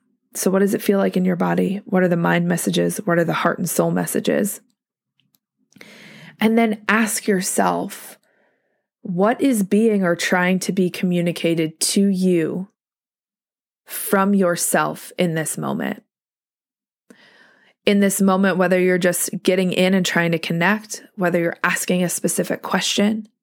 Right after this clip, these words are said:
what is it? And I want you to grab it and hold that feeling, hold that message, what does your body feel like when that message comes in, even if it's brief? And journal the shit out of that.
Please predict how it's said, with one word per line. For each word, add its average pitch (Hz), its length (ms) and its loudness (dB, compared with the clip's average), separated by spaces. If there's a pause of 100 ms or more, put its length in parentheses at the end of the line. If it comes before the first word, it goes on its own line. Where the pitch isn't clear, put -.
(840)
what 196 300 0
is 185 200 0
it? - 300 -4
And 190 100 0
I 196 100 4
want 208 240 0
you 226 100 2
to 214 160 0
grab 190 400 2
it 214 160 0
and 185 120 2
hold 196 420 -2
that 240 220 0
feeling, 233 560 0 (280)
hold 208 300 0
that 220 200 0
message, 247 840 0 (1200)
what 190 180 2
does 220 160 2
your 208 120 2
body 175 420 2
feel 214 260 2
like 208 220 0
when 190 120 2
that 175 140 0
message 180 400 0
comes 180 280 -2
in, 202 440 0
even 202 260 2
if 185 120 0
it's 180 160 -2
brief? 175 500 -4 (920)
And 185 160 2
journal 185 260 2
the 180 120 -2
shit - 500 -2
out 165 140 -4
of 170 80 -10
that. - 260 -6